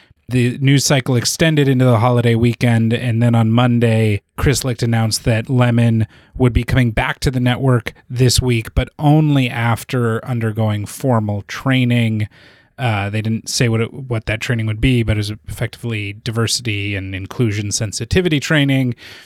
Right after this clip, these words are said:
And, uh, fine.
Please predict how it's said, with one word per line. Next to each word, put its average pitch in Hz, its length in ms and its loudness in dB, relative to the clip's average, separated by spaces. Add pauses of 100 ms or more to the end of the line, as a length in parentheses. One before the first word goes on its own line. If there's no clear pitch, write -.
(220)
And, 127 580 0 (840)
uh, 117 640 2 (160)
fine. 104 580 -2